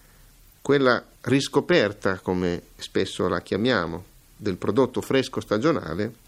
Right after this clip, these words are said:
oggi di gran moda anche nella ristorazione. Che si tratti però davvero di una riscoperta,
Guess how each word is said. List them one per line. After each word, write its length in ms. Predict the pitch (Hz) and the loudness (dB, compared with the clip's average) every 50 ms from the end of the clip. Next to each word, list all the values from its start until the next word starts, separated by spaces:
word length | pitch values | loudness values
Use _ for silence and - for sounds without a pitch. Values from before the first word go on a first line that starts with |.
| - _ | -14 _
oggi 340 | - 104 85 87 87 101 104 | -4 -4 -4 -4 -4 -4 -2
di 100 | 107 123 | -2 0
gran 260 | 120 123 110 98 98 | 2 2 0 0 0
moda 480 | 98 98 92 92 92 92 98 98 - - - - - _ - - | 0 0 0 0 0 -2 -2 -4 -6 -8 -16 -20 -20 _ -10 -6
anche 340 | - 104 98 101 - - | -4 -4 -4 -4 -4 -2
nella 240 | 127 120 95 90 92 | -2 0 0 0 0
ristorazione. 800 | 90 92 92 - - 87 78 - - - - 80 - - - - 104 - - - - - - - - _ _ - - - - _ _ _ _ _ _ | -2 -2 -4 -4 -4 -4 -4 -4 -6 -8 -8 -8 -8 -8 -12 -14 -16 -18 -20 -20 -20 -20 -20 -20 -20 _ _ -20 -20 -20 -20 _ _ _ _ _ _
Che 160 | - - 190 | 2 2 2
si 160 | 196 - 131 | 2 0 -2
tratti 440 | - 139 143 160 165 - - 113 95 | 0 2 2 2 2 0 -2 -4 -4
però 340 | - - - 117 113 135 131 | -4 -2 0 2 4 4 4
davvero 420 | 107 117 110 110 131 139 120 104 | 4 2 2 2 2 2 2 2
di 80 | 95 117 | 0 0
una 180 | 131 113 101 | 0 0 0
riscoperta, 880 | 104 127 131 - - - 170 - - 95 87 87 - - - 98 98 | 0 0 -2 -2 -2 -4 -2 0 0 0 0 0 -4 -4 -2 -2 -2